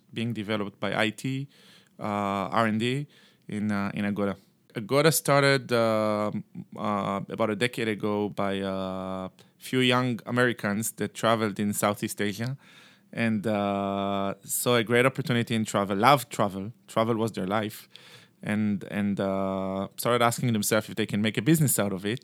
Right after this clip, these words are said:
And, uh, so they were travelers trying to pay for their own travel, but gradually realized that there is a huge opportunity in the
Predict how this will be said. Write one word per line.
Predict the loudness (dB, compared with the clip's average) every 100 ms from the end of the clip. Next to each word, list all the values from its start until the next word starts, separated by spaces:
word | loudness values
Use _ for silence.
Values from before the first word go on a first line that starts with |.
| -4
And, | -2 -2
uh, | -2 -6 -8 -18 -10
so | -2 4
they | 6
were |
travelers | 6 8 8 8 6 4
trying | 2 2
to | 0
pay | 0 0 2
for | 0
their | 0
own | 0
travel, | 0 0 0 -4 -8 -20 -20 -6
but | -6 2
gradually | 8 8 8 6 4 2 2
realized | 2 4 4 2
that | 2
there | 2
is | 2
a | 4
huge | 4 4
opportunity | 0 0 2 0 0
in |
the | -2